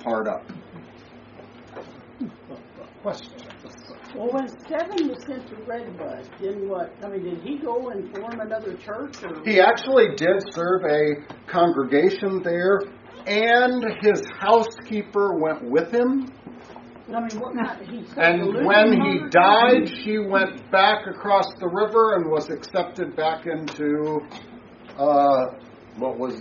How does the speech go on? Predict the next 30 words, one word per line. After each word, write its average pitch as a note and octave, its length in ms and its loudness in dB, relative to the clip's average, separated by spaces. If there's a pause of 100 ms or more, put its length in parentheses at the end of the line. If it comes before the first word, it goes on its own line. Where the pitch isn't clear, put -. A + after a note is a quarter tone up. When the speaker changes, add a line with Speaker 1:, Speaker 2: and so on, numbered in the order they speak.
Speaker 1:
Missouri B2 640 -4
at - 120 -12
the - 160 -16
Speaker 2:
Well, C#4 280 -4
I A3+ 40 -6
mean, A3+ 200 -6
he A#3 160 -10
served B3 340 -8
the F#3+ 40 -4
Lutheran A3+ 420 -4
congregation? C4+ 440 -4
Speaker 1:
He - 60 4
did, A3+ 420 4
Speaker 2:
In - 60 -8
Speaker 1:
absolutely. G3+ 540 2 (120)
Speaker 2:
Redbud. F#3 260 -4 (520)
Speaker 1:
And G#3 340 4
there, F#3 240 0
we F#3 140 2
actually F3+ 300 -2
have E3+ 180 0
writings G3+ 640 0
of F#3 200 -2
him. G3+ 880 -8
Um, C#3 500 -2 (1300)
you - 80 0
Speaker 2:
So C#4+ 60 0
Speaker 1:
know, D#4 80 4
Speaker 2:
what's, C#4+ 240 0 (180)
what, C4+ 180 2